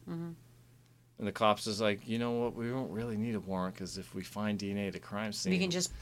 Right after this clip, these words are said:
Speaker 1: backdoor it into the database just to see.
Speaker 2: Yes. Yeah, that's fantastic. I love that. Um, sports. Patriots' first-round draft pick. You know who it was?
Speaker 1: Who?
Speaker 2: It was a wide receiver. His, uh, number's thirty-two.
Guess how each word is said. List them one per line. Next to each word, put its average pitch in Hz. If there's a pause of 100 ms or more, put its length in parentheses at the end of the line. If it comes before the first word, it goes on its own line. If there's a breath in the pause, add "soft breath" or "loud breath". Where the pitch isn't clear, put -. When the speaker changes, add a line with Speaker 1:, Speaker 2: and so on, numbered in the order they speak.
(200 loud breath)
Speaker 1:
backdoor 202
it 185
into 196
the 190
database 185
just 202
to 185
see. 180
Speaker 2:
Yes. 95 (640 soft breath)
Yeah, - (320)
that's -
fantastic. 80 (520 soft breath)
I 90
love 92
that. 85
Um, 120
sports. - (400 soft breath)
Patriots' 180
first-round 147
draft 135
pick. 110
You 113
know 110
who -
it 117
was? 127 (560)
Speaker 1:
Who? 208 (220)
Speaker 2:
It 110
was 107
a 104
wide 101
receiver. 107 (580 soft breath)
His, 92 (200)
uh, 87
number's 101
thirty-two. 104